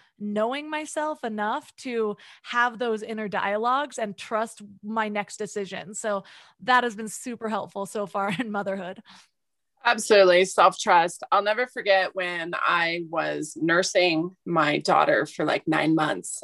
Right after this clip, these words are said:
Speaker 2: and I was so proud of myself that I had gone nine whole months. I mean, 'cause it was hard. And I kept getting, like, those clogged ducts, and it was so painful. And I remember I went into her pediatrician and I told her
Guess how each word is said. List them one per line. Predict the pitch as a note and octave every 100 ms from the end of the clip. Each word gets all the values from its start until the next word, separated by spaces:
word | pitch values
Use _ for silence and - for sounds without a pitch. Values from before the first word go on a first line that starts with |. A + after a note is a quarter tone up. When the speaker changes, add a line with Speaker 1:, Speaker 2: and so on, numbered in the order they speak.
| -
Speaker 2:
and | F#3
I | F#3+
was | G#3 -
so | C4 B3+
proud | - G3 F3+
of | G#3+
myself | D3 C#3+ D#3+ C3+ - _ _ _ - _
that | G3
I | F#3+
had | F3+
gone | E3 F3+ E3
nine | D#3+ E3+ F3 F#3+ F#3 _ _
whole | - G3 F3
months. | E3+ D3 - - - -
I | F3
mean, | E3
'cause | F3+ F3+
it | E3
was | D#3+
hard. | - - E3+ D#3 F2 - _ _ -
And | F3 F3
I | F3+
kept | G#3+ -
getting, | G#3 G3 G3+
like, | F3+ C#3
those | E3 D#3
clogged | - - E3 F3+ E3
ducts, | D#3+ D3+ F#3 - -
and | C#3+
it | -
was | - -
so | - F3+ F3+ F#3 F#3 -
painful. | - D3 D#3 F3+ - F#3 F#3
And | D#3+ A#2 C3+ - - - -
I | G3
remember | G#3+ B3 C#4+
I | C4
went | A#3+
into | A#3 A3+ - G#3
her | G#3 - -
pediatrician | F#3+ F#3 - F3+ - F3 D#3 D3+
and | E3
I | E3 D#3+
told | - F#3 G#3
her | F#3+ C3+ -